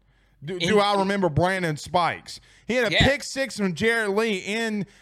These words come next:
Speaker 1: no, was, it might have been in Gainesville, and he punted that thing in the twenty-seventh row.
Speaker 2: I was right there. I was, I went to Gainesville. I,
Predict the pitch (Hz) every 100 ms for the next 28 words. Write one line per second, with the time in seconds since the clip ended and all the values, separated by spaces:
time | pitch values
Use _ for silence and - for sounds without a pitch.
0 | - - 190 240 277 240 262 320 - 233
1 | 285 427 247 196 151 160 247 320 165 160
2 | 175 269 - - 240 254 240 233 233 240
3 | 220 185 - 240 247 - 247 226 240 233
4 | 277 143 78 - _ _ _ _ _ 127
5 | 175 175 123 131 131 - 113 76 - _
6 | _ - 139 139 123 - 135 139 135 143
7 | 147 127 127 131 127 131 131 135 131 _
8 | _ _ _ - 131